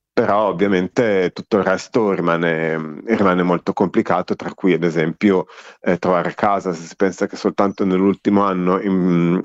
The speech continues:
a Lisbona i prezzi delle case sono cresciuti tra il sei e il dieci per cento, le persone reagiscono con una voglia di dire: "Vabbè, allora votiamo per i partiti che almeno promettono di ridurre le tasse".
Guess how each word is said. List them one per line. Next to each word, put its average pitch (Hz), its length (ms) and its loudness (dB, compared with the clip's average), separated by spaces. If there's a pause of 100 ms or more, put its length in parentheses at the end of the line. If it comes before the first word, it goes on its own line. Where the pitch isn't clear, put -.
a 101 80 2
Lisbona 98 560 0
i 98 100 -4
prezzi - 340 -4
delle 95 200 2
case 98 240 -2
sono 87 200 -4
cresciuti 98 600 -2 (400)
tra 95 160 0
il 92 60 -2
sei 101 240 0
e - 20 0
il 95 60 -2
dieci 95 280 0
per 117 200 0
cento, 95 760 0
le 101 160 0
persone 101 420 0
reagiscono 92 800 0
con 82 500 -6 (120)
una 107 160 2
voglia 92 260 0
di 90 60 0
dire: 92 240 0
"Vabbè, 101 260 2
allora 92 760 2
votiamo 95 500 0
per 87 140 -2
i 87 40 -6
partiti 101 400 -2
che 98 80 2
almeno 92 300 0
promettono 95 640 0
di 90 120 2
ridurre 87 360 -2
le 82 100 0
tasse". 87 460 -4